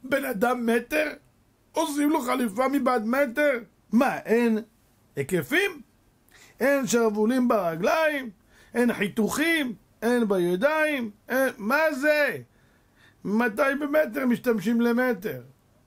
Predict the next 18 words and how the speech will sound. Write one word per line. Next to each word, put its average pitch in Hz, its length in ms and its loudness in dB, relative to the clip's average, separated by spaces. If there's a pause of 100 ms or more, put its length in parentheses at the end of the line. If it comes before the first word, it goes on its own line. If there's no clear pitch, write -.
(360)
בשביל 160 360 -2
לעשות 196 320 2
לבן 170 200 -2
אדם 165 340 2
חליפה 170 460 -2
של 160 200 -8
מטר, 226 380 -2
צריך 226 200 -8
לקחת 226 420 -4
לפחות 208 460 -4
שלוש 208 300 -2
ומשהו 214 380 -2
מטר. 254 340 -4 (600)
וכל 285 340 2
הבתים 220 480 2
החתוכים, 202 600 0
הנה, 220 160 2
הם 175 200 -2